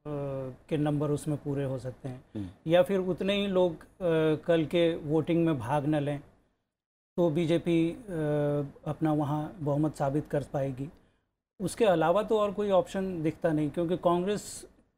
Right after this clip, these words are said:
Speaker 1: क्योंकि बड़ी पार्टी है, तो उसमें से अगर कोई भी छोड़ के जाता है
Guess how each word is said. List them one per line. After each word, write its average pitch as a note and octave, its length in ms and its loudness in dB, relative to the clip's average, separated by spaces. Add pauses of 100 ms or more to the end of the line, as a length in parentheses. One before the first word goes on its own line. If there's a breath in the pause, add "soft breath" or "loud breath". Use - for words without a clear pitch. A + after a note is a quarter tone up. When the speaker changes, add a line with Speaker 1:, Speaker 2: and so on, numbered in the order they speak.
(180)
Speaker 1:
क्योंकि - 420 -4
बड़ी F3 280 4
पार्टी F3 420 4
है, F#3 140 0
तो F#3 140 -4
उसमें G3 240 -4
से G#3 100 -6
अगर F#3+ 200 0
कोई F#3 260 0
भी F#3+ 100 -6
छोड़ F3 280 0
के F#3 100 -2
जाता D3 300 0
है C3+ 280 -4